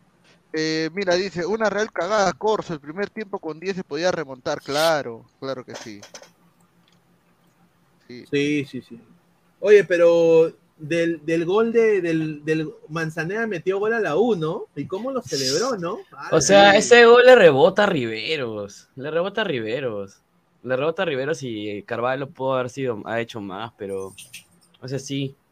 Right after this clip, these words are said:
Speaker 3: ni siquiera se esfuerza en mover la mano.
Speaker 2: Ahí está. A ver, ¿hay más comentarios?
Speaker 1: A ver. Eh,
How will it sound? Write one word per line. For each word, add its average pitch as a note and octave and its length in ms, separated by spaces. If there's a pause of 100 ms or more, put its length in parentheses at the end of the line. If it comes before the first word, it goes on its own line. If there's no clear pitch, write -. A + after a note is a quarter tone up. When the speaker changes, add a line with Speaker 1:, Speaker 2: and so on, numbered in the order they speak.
Speaker 3:
ni C3 120
siquiera C#3+ 420
se B2 100
esfuerza A#2+ 320
en A2 60
mover A2 220
la A2+ 80
mano. G#2 300 (2500)
Speaker 2:
Ahí G#2+ 180
está. A2 480
A B2 80
ver, B2+ 180
¿hay C#3 60
más C#3+ 160
comentarios? D3 840 (760)
Speaker 1:
A C3 180
ver. C3 320 (1400)
Eh, C3+ 400